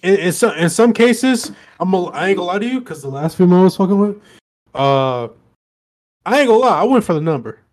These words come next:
'cause I was like, you know, I don't really be on Snap like that. Instagram is like, I just use Instagram to talk to my bros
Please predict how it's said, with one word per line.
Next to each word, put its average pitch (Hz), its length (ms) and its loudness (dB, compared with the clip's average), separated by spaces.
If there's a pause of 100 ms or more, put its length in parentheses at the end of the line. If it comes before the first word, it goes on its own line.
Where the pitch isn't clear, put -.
(100)
'cause 143 160 -4
I 175 100 4
was 170 160 2
like, 123 260 -4
you 123 100 -12
know, 131 280 -6
I 120 180 -10
don't 147 140 -2
really 127 240 -4
be 127 200 -8
on 123 160 -8
Snap 127 420 -10
like 117 220 -14
that. 117 420 -14 (260)
Instagram 131 680 -4
is 117 220 -12
like, 110 460 -10 (280)
I 139 40 -8
just 123 200 -12
use 123 160 -10
Instagram 117 500 -10
to 104 40 -20
talk 123 280 -8
to 120 60 -16
my 110 120 -10
bros 117 720 -2